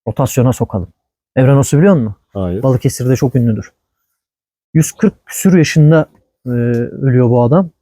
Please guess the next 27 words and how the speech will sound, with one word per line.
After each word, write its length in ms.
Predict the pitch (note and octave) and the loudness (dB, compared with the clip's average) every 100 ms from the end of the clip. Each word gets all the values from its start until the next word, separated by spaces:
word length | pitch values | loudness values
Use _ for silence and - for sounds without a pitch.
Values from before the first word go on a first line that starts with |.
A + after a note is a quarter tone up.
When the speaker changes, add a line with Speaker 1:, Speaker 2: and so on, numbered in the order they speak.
| _ | _
Speaker 1:
O 100 | F3+ | 2
yaşa 260 | G3+ F#3 G3 | 2 2 2
kadar 320 | E3+ F#3+ F#3 | 4 2 2
da, 180 | C3 A2+ | 0 -2
yani 160 | C3 C3+ | -8 0
bir 120 | G3+ | 0
fiil 200 | - E3+ | 0 0
on 120 | G3 | 2
altı 240 | G3 D#3+ D#3 | 2 2 -2
yaşından 440 | C#3 D3 C3+ C3+ | -2 -2 -2 0
beri 120 | C3+ | 0
mi 100 | C3+ | 0
ne 60 | F#3 | 0
adam? 240 | E3+ G3+ - | 0 0 -2
Akıncı 420 | C3+ E3 D3+ D3+ | -2 2 2 2
Bey. 200 | B2+ G#2 - _ _ _ _ _ _ - | 0 -4 -12 _ _ _ _ _ _ -2
Hep 180 | B3 G3+ | 0 0
at 160 | G3+ | -2
üstünde. 440 | D3+ - C3+ A#2+ B2 | -4 -4 -4 -2 -2
Dört 220 | F3 - | -4 0
beş 160 | G#3+ - | 0 2
padişah 480 | F#3 F3 - F#3 | 0 2 0 0
görmüş, 360 | E3+ D3+ F3 - | 2 2 0 -2
uzun 240 | E3+ E3+ G3+ | -2 2 4
ömürlü 320 | E3 D#3+ F#3 | 4 4 2
manyağın 380 | B3 B3+ G#3+ A#3 | 2 4 2 2
teki. 320 | G#3+ D#3+ | 0 0